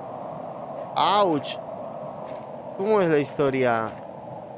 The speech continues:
¿Qué no deja? Hay algo que... o sea, por a-, ah, por ahí está muy cerca. A ver, a ver, crack, quítate.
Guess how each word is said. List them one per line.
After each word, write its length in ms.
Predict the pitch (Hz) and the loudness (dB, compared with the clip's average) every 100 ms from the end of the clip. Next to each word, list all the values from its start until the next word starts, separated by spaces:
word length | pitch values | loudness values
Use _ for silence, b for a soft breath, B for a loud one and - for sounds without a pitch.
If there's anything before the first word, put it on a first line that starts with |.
| - - - - | -12 -12 -12 -8
¿Qué 100 | 311 | 0
no 240 | 302 175 156 | 4 4 4
deja? 520 | 147 135 - 131 120 - - - - | 4 2 2 2 2 -6 -12 -10 0
Hay 180 | 202 262 | 4 6
algo 220 | 277 254 | 6 4
que... 1040 | 190 190 185 175 170 165 165 165 160 143 131 | 6 6 6 6 6 4 4 4 2 0 0
o 80 | 147 | 0
sea, 280 | 208 214 208 | 4 2 2
por 260 | - 175 | 2 4
a-, 200 | 180 175 | 6 6
ah, 80 | 185 | 6
por 100 | 180 | 6
ahí 100 | 208 | 4
está 180 | 214 220 | 4 4
muy 180 | 208 196 | 4 2
cerca. 640 | - 180 120 117 104 92 - | 4 2 4 2 0 -2 -2
A 80 | 117 | 2
ver, 180 | 156 | 4
a 60 | 175 | 4
ver, 180 | 185 185 | 2 2
crack, 360 | 185 170 135 | 4 4 2
quítate. 460 | 156 156 160 185 208 | -2 0 4 6 6